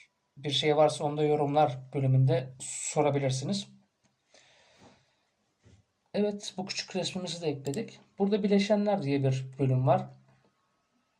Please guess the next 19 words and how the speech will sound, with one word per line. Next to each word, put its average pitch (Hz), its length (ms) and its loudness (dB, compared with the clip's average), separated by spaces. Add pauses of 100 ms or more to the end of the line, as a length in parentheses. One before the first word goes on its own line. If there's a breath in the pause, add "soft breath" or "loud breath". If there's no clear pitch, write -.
(180)
Bunları 139 320 0
bir 143 60 2
önceki 139 340 -2
videomuzda 135 400 0
da 139 40 0
incelemiştik 135 560 -2
ama 151 320 -4
tekrardan 139 420 -4
inceleyelim. 135 640 -2 (180 loud breath)
Burada 156 160 -4
stickerlar 143 480 -4
varmış. - 540 -4 (300)
Bakalım. 135 520 -4 (4000)
Burada 143 280 -4
belki 143 340 -2
işimize 135 540 -6
yarayacak 135 360 -4
bir 139 60 -12
sticker - 560 -10